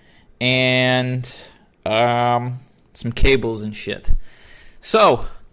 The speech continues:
what happens? Um, well, we get there, and, uh, there's scripts already provided. Um, I didn't know about that process.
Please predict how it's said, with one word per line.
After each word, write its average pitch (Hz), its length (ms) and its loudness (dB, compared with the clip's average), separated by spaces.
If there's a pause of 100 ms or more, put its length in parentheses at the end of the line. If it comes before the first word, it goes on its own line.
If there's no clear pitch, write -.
(640)
what 117 160 -4
happens? 117 680 -4 (480)
Um, 127 380 -2
well, 147 180 0
we 156 120 -6
get 131 220 0
there, 147 520 0
and, 123 520 -4
uh, 120 460 0 (320)
there's 123 220 -4
scripts - 440 -4
already 139 720 0 (680)
provided. 123 640 0 (480)
Um, 110 320 -6
I 127 120 2
didn't 131 200 0
know 127 140 0
about 117 260 -2
that 113 180 -2
process. - 680 -6